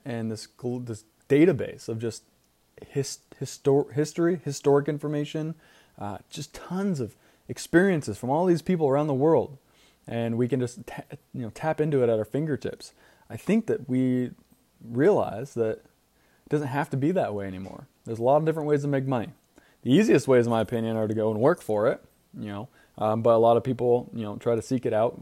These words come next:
other ways. I had a YouTube channel. I had over three million views, I had eight thousand subscribers, and I was making, like, two hundred fifty bucks a month.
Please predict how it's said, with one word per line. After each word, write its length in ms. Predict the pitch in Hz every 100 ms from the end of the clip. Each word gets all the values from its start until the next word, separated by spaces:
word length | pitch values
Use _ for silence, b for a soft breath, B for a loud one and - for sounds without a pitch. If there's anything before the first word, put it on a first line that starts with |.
| 117
other 220 | 131 135
ways. 240 | 101 101 -
I 140 | 117 120
had 100 | 131
a 40 |
YouTube 320 | 139 143 117
channel. 260 | 110 101 101
I 60 |
had 120 | 107 117
over 180 | 110
three 200 | 107 131
million 300 | 131 127 127
views, 260 | 120 127 120
I 40 |
had 80 | 110
eight 120 | 117
thousand 280 | 123 123 120
subscribers, 640 | 120 113 123 123 123 120 b b b
and 80 | 120
I 40 |
was 100 | 120
making, 180 | 135 139
like, 120 | 131
two 80 | 123
hundred 140 | 143 135
fifty 160 | 143
bucks 220 | 139 139
a 40 | 156
month. 260 | 147 98